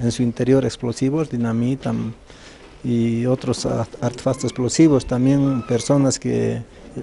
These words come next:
en, estaban con billetes falsos, otra persona que estaba con, mm, algo de droga y personas que tenían, eh, droga sintética como el diazepam, ¿no? Entonces, eh, todas estas personas han sido remitidas a la felcc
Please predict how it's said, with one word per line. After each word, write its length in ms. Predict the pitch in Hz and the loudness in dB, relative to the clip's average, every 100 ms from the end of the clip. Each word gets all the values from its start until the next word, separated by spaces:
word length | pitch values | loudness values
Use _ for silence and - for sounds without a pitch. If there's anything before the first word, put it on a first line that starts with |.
| - | -6
en, 240 | 127 120 | -2 0
estaban 380 | 120 - 135 131 | -2 0 2 2
con 200 | 123 123 | 2 2
billetes 420 | 120 131 127 123 | 4 4 2 0
falsos, 500 | - 139 143 135 139 135 | 2 4 4 2 -2 -2
otra 200 | - 123 | -4 -4
persona 380 | 120 120 123 | -2 -2 -2
que 60 | 120 | -2
estaba 300 | - 120 117 | -2 -2 -2
con, 180 | 117 113 | -2 -4
mm, 1500 | 113 113 143 - - - - - 120 117 113 - 139 135 131 | -4 -6 -10 -16 -16 -14 -12 -6 -4 -4 -6 -10 -6 -2 -2
algo 260 | 135 139 135 | 0 2 4
de 140 | 127 | 2
droga 500 | 117 135 143 143 156 185 - - - - - | 4 6 6 6 2 0 -10 -18 -18 -20 -4
y 100 | 131 | -4
personas 420 | 127 123 143 139 | 0 0 2 0
que 80 | - | 0
tenían, 460 | 123 127 131 127 127 | 0 2 2 2 0
eh, 400 | 127 123 123 117 | -2 -2 -2 0
droga 240 | 123 131 | 2 2
sintética 580 | 120 127 120 147 147 117 | 2 2 4 2 0 -6
como 240 | - 117 117 | -4 -2 -2
el 60 | |
diazepam, 640 | 117 117 120 110 139 135 | 0 0 -2 -2 0 2
¿no? 140 | 131 147 | 2 0
Entonces, 540 | 143 127 127 135 123 | -2 -2 -2 -2 -2
eh, 140 | 131 131 | -4 0
todas 220 | 165 175 | 4 4
estas 160 | 180 - | 4 2
personas 400 | 147 151 147 143 | -2 0 0 0
han 100 | 131 | 0
sido 160 | 135 | 0
remitidas 420 | 127 123 131 123 127 | 0 0 -2 -2 -2
a 40 | |
la 120 | 117 | -2
felcc 580 | - 123 - 120 147 | -2 -4 -2 -2 0